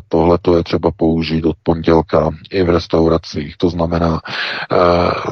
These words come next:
on zdůrazňuje, že tam budou lidé vlastně konfrontováni se dvěma subjekty,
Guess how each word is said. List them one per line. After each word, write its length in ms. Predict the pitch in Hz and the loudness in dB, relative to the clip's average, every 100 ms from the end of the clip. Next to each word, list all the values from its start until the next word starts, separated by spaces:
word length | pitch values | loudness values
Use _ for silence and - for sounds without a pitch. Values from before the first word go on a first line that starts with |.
| 57 55 55 - - - - - - - | -4 -6 -6 -10 -12 -12 -14 -10 -6 2
on 340 | 117 113 98 | 2 2 0
zdůrazňuje, 760 | 90 104 92 85 87 85 82 | 2 4 4 0 -4 -2 0
že 140 | 85 90 | 2 0
tam 200 | 95 92 | 2 0
budou 260 | 98 101 95 | 2 4 4
lidé 280 | 87 87 90 | 4 4 2
vlastně 280 | 85 - 95 | 0 -6 -6
konfrontováni 1120 | 85 82 87 87 90 87 85 87 85 87 95 - | -6 -2 -4 0 2 4 2 0 -4 -4 -6 -8
se 260 | - - 82 | -6 0 0
dvěma 340 | 78 80 82 | 2 0 0
subjekty, 680 | 80 - 76 85 - - | -2 -8 -2 -2 -2 -4